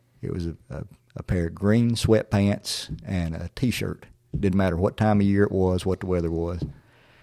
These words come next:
And the sweatpants, the, the most polite way I can describe those is they were obscenely small. And I made mention of it to one of the teachers, and they said,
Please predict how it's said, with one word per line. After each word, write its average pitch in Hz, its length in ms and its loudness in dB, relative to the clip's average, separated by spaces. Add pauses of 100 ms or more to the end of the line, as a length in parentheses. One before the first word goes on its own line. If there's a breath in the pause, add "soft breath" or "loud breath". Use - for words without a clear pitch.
(340 soft breath)
And 98 320 4 (160)
the 92 140 -4
sweatpants, - 1080 4
the, 95 100 -4 (140)
the 85 100 -4 (380)
most 110 340 4
polite 104 420 6
way 101 200 4
I 95 80 4
can 95 200 0
describe 98 440 2
those 92 380 2
is 90 180 -6
they 98 160 0
were 92 240 -2
obscenely 95 640 -2
small. 87 560 -4 (1400 loud breath)
And 98 180 2
I 90 160 0 (580)
made 110 220 6
mention 110 300 4
of 101 120 6
it - 120 -4
to 101 60 -6
one 101 160 4
of 90 60 0
the 85 60 2
teachers, 104 560 2 (540)
and 95 180 0
they 95 100 2
said, 90 440 0